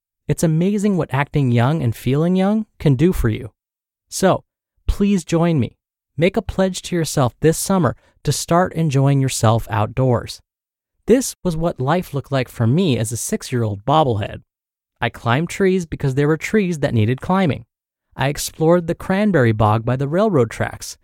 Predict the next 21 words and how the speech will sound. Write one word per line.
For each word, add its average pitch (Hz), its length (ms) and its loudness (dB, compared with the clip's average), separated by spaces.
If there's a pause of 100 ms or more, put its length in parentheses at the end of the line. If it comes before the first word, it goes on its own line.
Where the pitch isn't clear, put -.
(160)
and 139 160 0
walked 165 260 2
in 127 200 2
one 196 180 2
direction 214 640 -2
for - 160 0
no 196 160 4
particular 170 540 2
reason. 185 300 2 (680)
I 131 80 2
hiked 123 380 -2
through 147 180 -2
the 156 80 -2
nature 160 400 0
path 127 380 0
in 151 80 4
the 147 80 2
woods 165 300 0
behind 117 340 2
my 131 100 0
house. 131 460 -2